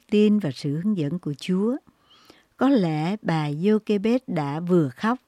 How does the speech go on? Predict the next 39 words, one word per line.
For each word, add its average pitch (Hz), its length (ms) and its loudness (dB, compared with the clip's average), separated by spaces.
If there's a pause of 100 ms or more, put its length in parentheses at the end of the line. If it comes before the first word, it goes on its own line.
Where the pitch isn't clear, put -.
(380)
vừa 160 200 2
đem 202 280 2
con 202 340 0
giao 220 280 2
cho 214 160 -2
người 165 280 2
khác, 196 340 -2 (360)
đem 185 400 2
vứt 226 240 2
bỏ 127 280 -4
xuống 185 280 -2
sông, 165 300 -2 (540)
để 165 160 2
bà 156 220 0
không 196 220 -2
phải 151 220 -4
nhìn 170 380 2
thấy 180 400 -4
cảnh 147 340 -6
tượng 143 280 -4 (160)
đau 170 240 0
lòng. 139 240 -6 (1120)
Nhưng 214 260 6 (280)
sách - 300 -2
Xuất 302 260 -2
Ai-cập-tô 226 440 2 (140)
ký 233 320 2
ghi 214 380 4
về 170 200 0
việc 143 240 -4
làm 143 340 -4
của 143 180 -6
bà 143 340 -6
Giô-kê-bết 175 640 0 (580)
tiếp 233 200 2
sau 160 320 -4
đó 160 300 -2 (300)
như 196 200 6
vậy. 139 300 -2